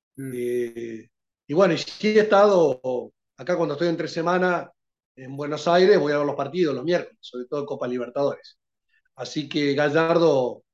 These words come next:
Speaker 2: se ha ganado un lugar muy importante en River, más allá de que gane o pierda un partido. Así que el exitismo de hoy para mañana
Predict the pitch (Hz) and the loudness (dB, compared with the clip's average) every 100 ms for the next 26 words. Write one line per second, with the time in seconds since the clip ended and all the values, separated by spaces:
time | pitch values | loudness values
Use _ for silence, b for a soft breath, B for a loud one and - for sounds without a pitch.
0 | _ _ - 156 156 160 151 143 139 151 | _ _ -8 -4 -2 -2 -2 -2 -2 -2
1 | 156 156 147 151 147 180 143 117 123 110 | -2 -2 -2 -4 0 0 0 -4 -14 -18
2 | _ _ - 123 143 143 143 151 - _ | _ _ -18 -12 -6 -2 0 -2 -6 _
3 | _ _ _ _ - 165 160 156 175 165 | _ _ _ _ -2 0 2 4 4 4
4 | 160 139 151 151 139 139 131 123 - 123 | 0 -2 0 -2 -4 -6 -8 -8 -10 -8
5 | 139 104 - - 123 - 107 98 _ _ | -8 -10 -14 -20 -18 -18 -18 -18 _ _
6 | _ - 135 143 139 139 180 170 160 151 | _ -12 -6 -6 -6 -2 0 2 2 4
7 | 147 156 160 160 143 143 139 151 156 143 | 4 4 4 2 -2 -2 -2 -2 -2 -2
8 | 117 | -6